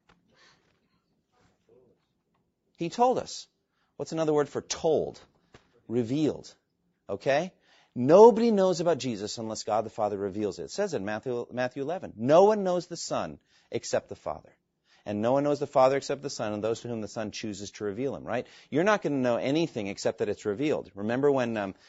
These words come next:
Simon Peter said, "You are the Christ, the Son of the living God," that confession? And what did Jesus say to him? "Blessed are you, Simon, son of Jonah, for this was not revealed to you by man, but," what? "By my Father in heaven." Well, he's been revealing Jesus since the time of,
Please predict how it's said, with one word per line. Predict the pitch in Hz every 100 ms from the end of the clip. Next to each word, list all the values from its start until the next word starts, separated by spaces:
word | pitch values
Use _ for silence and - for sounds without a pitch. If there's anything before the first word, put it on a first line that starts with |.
| _
Simon | - 123 113
Peter | 127 120
said, | 117 - 113 101
"You | 113
are | 120
the |
Christ, | 117 - 113 123 - -
the |
Son | - 120 123
of |
the | 120
living | 120 120
God," | 110 110 120
that | 110 104
confession? | - 104 - 123 - 139 143 _ _ _ _ _ _ _ -
And | 104 123
what | 131 180
did | 190
Jesus | 190 190 190
say | 214
to | 208
him? | 123 69 - _ -
"Blessed | 113 139 175 -
are | 135 107
you, | 90 82
Simon, | - 117 123 127
son | - 127
of | 120
Jonah, | 107 85 78 - _
for | -
this | 123 165
was | 147 113
not | 127 151
revealed | 123 107 131 139
to | 110
you | 90
by | 90
man, | 87 117 107 82 80
but," | 113 143 - - _
what? | - 82 _ _ _ _ -
"By | 87
my | 87 78 _
Father | 95 101 107 113
in | 104 92
heaven." | 85 67 - _ _
Well, | - 151
he's | 202
been | 185
revealing | 135 131 143 120
Jesus | 131 180 127
since | - 123 -
the |
time | 131 135 135
of, | 110